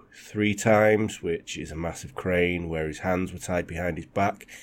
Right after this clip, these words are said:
and he was dropped from a great height. He went through squassation four times, which is where he had weights attached to his feet and he was dropped from height, but he s-, stopped before he hit the ground.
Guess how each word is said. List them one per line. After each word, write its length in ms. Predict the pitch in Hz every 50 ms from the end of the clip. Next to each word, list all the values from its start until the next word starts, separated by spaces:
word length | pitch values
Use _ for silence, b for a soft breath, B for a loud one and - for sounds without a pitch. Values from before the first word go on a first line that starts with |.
| B B B B B
and 100 | B 90
he 60 | 85 80
was 100 | 76 -
dropped 300 | - 90 85 87 - -
from 180 | - 85 80
a 40 | 76
great 340 | - 87 87 85 85 78 73
height. 360 | 82 95 95 98 101 98 - B B B B B B B B B
He 160 | B - 101
went 240 | 87 92 87 82 80
through 180 | - - 90 87
squassation 920 | - - - 95 90 - - 113 107 110 110 110 - - 120 113 117 123 B B B B B B B B
four 380 | B - - 107 104 104 107 104
times, 560 | - - 113 107 104 107 107 104 101 98 92
which 180 | 92 - - 92
is 140 | 85 -
where 220 | 92 87 85 85 82
he 60 | 87
had 180 | 85 82 - -
weights 500 | - 85 85 90 98 104 104 - - -
attached 440 | 98 - - - 90 90 - - -
to 120 | - 92 87
his 140 | 82 -
feet 400 | - - - 98 101 107 104 - -
and 200 | - 92 85 85
he 60 | 82
was 180 | 80 80 73 -
dropped 380 | - - 92 87 85 - -
from 220 | - - 85 76 -
height, 420 | - - 95 92 95 101 - - - _ -
but 220 | - 82 78 - -
he 80 | 80
s-, 260 | 73 - - - - - -
stopped 520 | - - - - - 104 95 - - -
before 340 | - - - - 87 82 82
he 60 | -
hit 200 | - 90 - -
the 60 | -
ground. 560 | - - 90 92 95 101 113 123 135 131 -